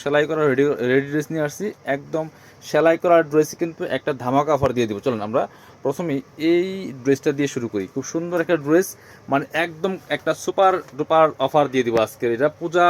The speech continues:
উপলক্ষে অফারগুলি কিন্তু চলতেছে, আমাদের প্রত্যেকটা ড্রেসে অফার চলতেছে এবং এটা specially পূজার জন্য কিন্তু এই অফারটা দিচ্ছি। খুব সুন্দর একটা ড্রেস, ড্রাগন কালারের মধ্যে হবে, একদম রেড মেরুন ড্রাগনটা যেটা, সেই কালারটার মধ্যে হবে। অনেক সুপারহিট ডিজাইনের একটা ড্রেস। এটা কিন্তু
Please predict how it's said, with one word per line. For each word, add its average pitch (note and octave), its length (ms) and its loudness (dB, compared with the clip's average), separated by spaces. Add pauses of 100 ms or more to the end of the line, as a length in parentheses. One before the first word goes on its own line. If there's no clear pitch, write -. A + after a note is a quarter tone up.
উপলক্ষে D3 400 0
অফারগুলি A#2+ 360 0
কিন্তু B2 160 -10
চলতেছে, B2+ 300 -4
আমাদের C3+ 200 0 (340)
প্রত্যেকটা F3 440 -2 (140)
ড্রেসে D#3+ 260 2 (320)
অফার D3+ 240 2
চলতেছে D#3+ 360 -4
এবং D3 120 0 (260)
এটা D#3+ 160 0 (260)
specially F3 500 -2 (460)
পূজার F3+ 320 4
জন্য F#3 200 0
কিন্তু F3 160 -4
এই E3 100 6
অফারটা C#3+ 260 0
দিচ্ছি। - 180 -12 (140)
খুব C#3 100 -8 (120)
সুন্দর F3+ 380 0
একটা - 220 -2
ড্রেস, G#2+ 180 0 (160)
ড্রাগন B2+ 360 0
কালারের D#3+ 280 0
মধ্যে D#3 220 -2
হবে, D3+ 160 -2 (460)
একদম D3+ 200 -8 (180)
রেড D#3+ 200 4 (120)
মেরুন D3 300 0
ড্রাগনটা B2+ 400 0
যেটা, A#2+ 160 -4 (100)
সেই E3 200 -4
কালারটার C3 280 0
মধ্যে B2+ 180 -4
হবে। A#2+ 140 -4 (540)
অনেক E3 120 2 (100)
সুপারহিট G#3 380 2
ডিজাইনের G3 240 2
একটা F#3 160 0
ড্রেস। F#3 200 2
এটা F3 160 -2
কিন্তু F3+ 160 -10